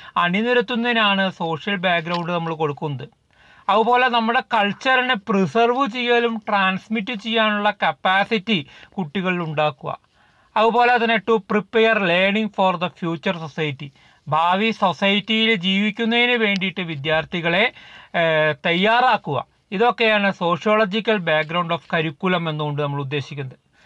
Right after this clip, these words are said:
അടുത്തത് നമ്മൾ philo-, psychological basis of curriculum ആണ്. നമുക്കറിയാം, സൈക്കോളജി അറിയാതെ നമ്മൾ വിദ്യാഭ്യാസ പ്രക്രിയയിലേക്ക് നീങ്ങാൻ പറ്റില്ല.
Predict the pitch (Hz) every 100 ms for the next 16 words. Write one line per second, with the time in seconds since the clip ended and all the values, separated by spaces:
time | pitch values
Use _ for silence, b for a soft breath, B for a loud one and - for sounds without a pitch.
0 | b b 262 269 311 285 269 240 233 220
1 | B _ 165 180 - 170 165 214 226 202
2 | 226 240 190 190 185 160 160 - 151 139
3 | 147 139 151 - _ _ - 175 226 220
4 | 214 214 B B _ 175 160 180 196 214
5 | 208 220 196 196 196 208 202 180 180 190
6 | 196 B - 160 151 165 190 190 202 185
7 | 175 - 175 170 170 165 190 165 151 165
8 | 170 165 170 135